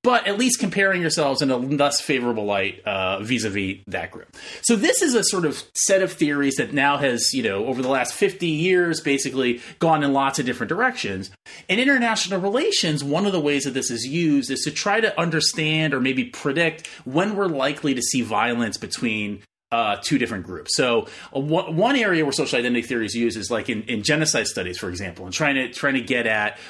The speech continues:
what are the predictors of, you know, domestic violence, civil violence in countries where you might think that a genocide is, is possible.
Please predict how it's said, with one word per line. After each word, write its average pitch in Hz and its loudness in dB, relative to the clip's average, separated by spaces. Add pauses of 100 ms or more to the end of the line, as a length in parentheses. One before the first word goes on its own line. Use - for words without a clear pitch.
(120)
what 151 2
are 160 4
the 139 -2
predictors 110 -2
of, 101 0
you 110 -4
know, 95 -2
domestic 123 0
violence, 117 0
civil 139 0
violence 107 -2 (240)
in 147 0
countries 120 -2
where 107 0 (220)
you 127 2
might 135 0
think - -4
that 123 -4
a 123 -6
genocide 120 0
is, 104 0
is 101 -4
possible. 92 -4